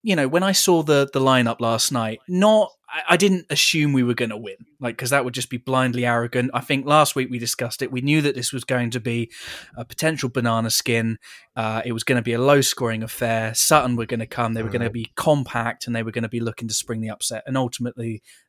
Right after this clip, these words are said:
Speaker 1: they did. We are Mystic Megs. Um, but when I saw that lineup, I just thought, "Do you know what? We're, we're not messing about. We're putting out a strong side."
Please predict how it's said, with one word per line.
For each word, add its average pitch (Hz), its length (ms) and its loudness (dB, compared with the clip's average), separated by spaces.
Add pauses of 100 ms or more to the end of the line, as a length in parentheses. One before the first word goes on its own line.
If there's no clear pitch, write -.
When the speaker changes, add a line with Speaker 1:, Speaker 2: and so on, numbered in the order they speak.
(100)
Speaker 1:
they 117 220 0
did. 107 360 -10
We 120 340 -2 (200)
are 113 160 -2
Mystic - 400 -2
Megs. 107 400 -6 (400)
Um, 147 480 6 (140)
but 160 340 6
when 175 120 4
I 165 80 6
saw 220 320 8
that 170 160 4
lineup, 131 460 2
I 127 80 0
just 131 180 -2
thought, 123 360 2
"Do 139 60 -4
you 135 40 0
know 127 140 2
what? 110 260 -2
We're, 123 180 0
we're 120 160 0
not 139 200 0
messing 120 320 0
about. 113 360 -2
We're 120 100 -12
putting 123 340 -2
out 113 160 -4
a - 20 -8
strong 135 640 0
side." 110 500 0